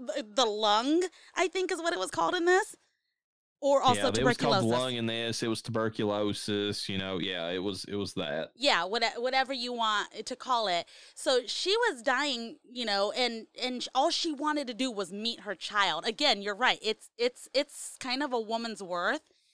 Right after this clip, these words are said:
Speaker 1: Uh, it, I mean, whatever. I, I think even today, it, it's not one of those, "Oh my God, that's all they were good for." But I think even today, a majority of women, it is in our D N A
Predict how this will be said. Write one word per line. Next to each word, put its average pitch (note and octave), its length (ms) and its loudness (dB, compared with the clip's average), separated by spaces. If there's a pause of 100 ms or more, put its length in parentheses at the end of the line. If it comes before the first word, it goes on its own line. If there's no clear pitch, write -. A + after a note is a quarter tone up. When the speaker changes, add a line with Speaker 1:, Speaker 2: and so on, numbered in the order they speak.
(440)
Speaker 1:
Uh, C#4 140 -6
it, D4 240 -6 (180)
I A#3 60 -6
mean, B3 180 -4
whatever. G3 540 0
I, D4 100 -4 (160)
I B4+ 160 6
think D#5+ 140 2 (140)
even F4+ 180 0
today, A#3 320 -4 (340)
it, D4+ 160 0
it's F4 200 -4
not F#4 200 2
one E4 140 0
of D#4+ 100 0
those, B3+ 360 -2
"Oh A#3 100 -4
my A3+ 120 -2
God, G#3 120 -4
that's F#3+ 220 -4
all A3 160 0
they G#3+ 100 -2
were G3+ 120 -6
good F#3 260 -8
for." C4+ 260 -2 (280)
But D#4 100 0
I F4+ 120 0
think A4 360 -4
even C#4+ 280 -2
today, A#3 460 -2
a G#3+ 60 -4
majority A3 640 -4
of C4+ 140 -6
women, G3+ 500 -6
it A3+ 100 0
is A3 200 -4 (100)
in A#3+ 160 -4
our A#3 240 -2
D A3 240 -10
N G3+ 140 -6
A G#3+ 360 -4